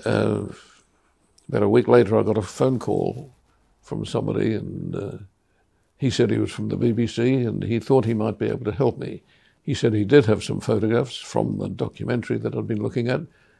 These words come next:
but he, uh, wouldn't sell them to me as I wanted him to. He said he'd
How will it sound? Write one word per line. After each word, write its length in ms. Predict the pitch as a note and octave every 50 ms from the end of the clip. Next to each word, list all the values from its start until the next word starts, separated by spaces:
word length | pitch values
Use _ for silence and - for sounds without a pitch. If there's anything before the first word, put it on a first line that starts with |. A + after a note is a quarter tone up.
| _ _ _ _ _ _ _ _ _ _ _
but 240 | - A#2 A#2 - -
he, 480 | - A#2+ A#2+ A2+ A2+ A2+ A2+ A2+ A2 G#2+
uh, 60 | G#2+
wouldn't 300 | G2+ A#2+ A2 G#2+ G#2+ G#2
sell 200 | - - C3+ B2+
them 160 | B2 B2 A#2
to 180 | A2 - A2+ G#2+
me 200 | G#2+ A#2 - D3
as 160 | - G#2 F#2
I 120 | G2 G2 G2
wanted 280 | G2 G#2 G2 G2 F#2
him 160 | G#2 G#2 G2+
to. 300 | - - - - C3+ B2+
He 200 | B2+ A2 A2 G#2+
said 200 | G#2 - G#2+ G2
he'd 140 | A2 G#2+ G#2